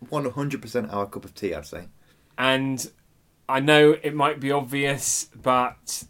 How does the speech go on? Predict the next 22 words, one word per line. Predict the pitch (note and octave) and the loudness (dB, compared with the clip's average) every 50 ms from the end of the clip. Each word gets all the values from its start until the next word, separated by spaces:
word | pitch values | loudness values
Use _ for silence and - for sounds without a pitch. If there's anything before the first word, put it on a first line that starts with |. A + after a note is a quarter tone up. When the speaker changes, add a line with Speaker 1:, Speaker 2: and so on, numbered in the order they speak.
| _ | _
Speaker 2:
this | - A2 G#2 | -16 -14 -12
is | A2+ | -6
my | A2+ A2+ G#2 | -6 -6 -4
favourite | G2+ B2 A2+ G#2+ A2+ A2+ | -2 -2 -2 -2 -2 -4
track | - B2 A#2 A#2 | -6 -6 -6 -4
on | A2+ | -4
the | A#2 | -2
album. | A#2+ A#2+ B2 A2+ A2 G#2+ G#2+ G#2 - - - - - - | 0 0 0 0 -2 -4 -4 -6 -8 -14 -20 -20 -12 -10
Speaker 1:
Is | G#2 G#2 | -6 -4
it | A#2+ | -2
really? | A#2 C#3+ D3+ A#2+ F#2 E2+ | 0 0 2 2 0 0
Speaker 2:
On | B2 A#2 A2 | -2 -2 -6
track | - - C3+ B2 - | -4 -4 -4 -4 -4
two. | - - C#3+ B2+ A#2+ A#2 G#2+ - - - - - - - | -4 0 2 2 2 2 0 -2 -8 -18 -20 -20 -20 -14
It's, | - C3+ B2+ - - - - - | -12 -12 -10 -10 -12 -14 -16 -6
yeah. | - D3+ C#3 C3+ - - - | -2 -2 -2 -2 -4 -6 -12
Speaker 1:
It's | C3 A2+ - | -10 -2 4
all | D3 C#3+ B2+ | 4 4 6
downhill | A2+ C3+ C3 C3 C3 C3 B2 | 6 4 4 4 2 0 -2
from | - A2+ G#2 G#2 | -2 -4 -4 -2
here. | G#2 F#2+ F2+ D2+ - - | -2 -4 -4 -6 -6 -6
Speaker 2:
<laughs> | C#3 C#3+ - - - C#3+ - - F#3+ - - - - G3 F#3+ D#3 - | -4 -4 -4 -4 -6 -6 6 10 12 12 12 10 6 6 4 4 2